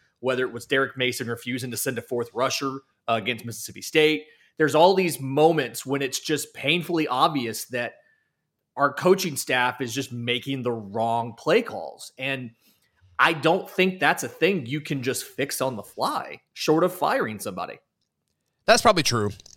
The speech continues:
Speaker 2: That's probably true. And we'll talk about game plan in a moment. But the whole, um, I, I don't think, I'm not seeing people blame the players. I'm not saying that's not happening, but, like, I'm not really seeing that. Most of it seems to be directed at Harsin and,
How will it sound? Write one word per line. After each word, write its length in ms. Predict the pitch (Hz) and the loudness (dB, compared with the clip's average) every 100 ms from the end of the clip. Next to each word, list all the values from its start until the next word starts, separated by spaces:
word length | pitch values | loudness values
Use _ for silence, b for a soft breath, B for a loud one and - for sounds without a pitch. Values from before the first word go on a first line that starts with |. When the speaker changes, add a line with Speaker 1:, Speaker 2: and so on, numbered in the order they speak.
| _ | _
Speaker 2:
That's 160 | - 156 | 4 6
probably 460 | - 151 127 107 107 | 6 4 2 -6 -2
true. 340 | - 98 98 | -2 -2 -2
And 120 | - 170 | 4 6
we'll 100 | 185 | 8
talk 140 | 190 | 8
about 180 | 160 131 | 8 6
game 220 | 135 131 | 2 2
plan 180 | 135 123 | 2 2
in 80 | 113 | 0
a 60 | |
moment. 400 | 110 117 101 - | 0 -2 -2 -4
But 240 | - 139 - | 2 2 4
the 100 | 156 | 4
whole, 400 | 165 208 190 175 | 6 6 6 6
um, 480 | 151 139 131 107 110 - _ _ _ _ _ _ _ _ _ - | 6 4 0 -8 -16 -18 _ _ _ _ _ _ _ _ _ -4
I, 80 | - | 4
I 100 | 220 | 8
don't 240 | 247 349 370 | 8 8 4
think, 440 | - 247 247 226 - | 0 4 4 4 4
I'm 160 | 214 | 6
not 260 | 233 320 - | 8 8 6
seeing 320 | - 240 220 | 2 4 4
people 300 | 220 202 185 | 4 6 6
blame 280 | 147 165 156 | 6 4 4
the 80 | 135 | 2
players. 440 | 147 131 110 98 | 4 4 4 2
I'm 120 | - | 4
not 140 | 190 202 | 6 6
saying 140 | 226 | 4
that's 140 | 185 156 | 4 4
not 160 | 151 | 4
happening, 580 | 120 170 175 175 170 170 - _ _ - | 6 4 4 2 0 -2 -10 _ _ 2
but, 120 | 156 | 4
like, 160 | 165 | 6
I'm 160 | 170 180 | 4 4
not 200 | 240 262 160 143 | 6 4 2 2
really 340 | 160 180 190 | 4 4 4
seeing 420 | - 185 185 180 | 4 6 4 4
that. 280 | 180 170 - | 4 4 4
Most 260 | 165 190 220 | 4 4 6
of 100 | 180 | 4
it 80 | |
seems 180 | - 175 | 2 0
to 40 | 135 | 0
be 100 | 147 | 2
directed 360 | 135 139 143 | 4 4 2
at 80 | 117 | 4
Harsin 580 | 160 165 147 156 151 143 | 6 8 6 4 4 2
and, 220 | 123 104 | -2 -4